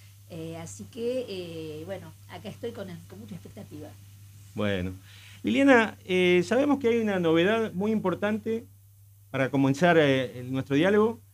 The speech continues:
Speaker 2: en el tema, eh, donaciones.
Speaker 1: Sí.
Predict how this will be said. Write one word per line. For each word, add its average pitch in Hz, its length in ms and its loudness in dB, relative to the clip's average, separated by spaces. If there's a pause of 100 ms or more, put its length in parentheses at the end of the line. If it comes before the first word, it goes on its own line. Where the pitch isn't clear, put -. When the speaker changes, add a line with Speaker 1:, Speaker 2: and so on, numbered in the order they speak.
(300)
Speaker 2:
en 165 120 0
el 156 100 0
tema, 220 480 2 (140)
eh, 135 240 -2
donaciones. 135 880 2 (760)
Speaker 1:
Sí. - 500 -8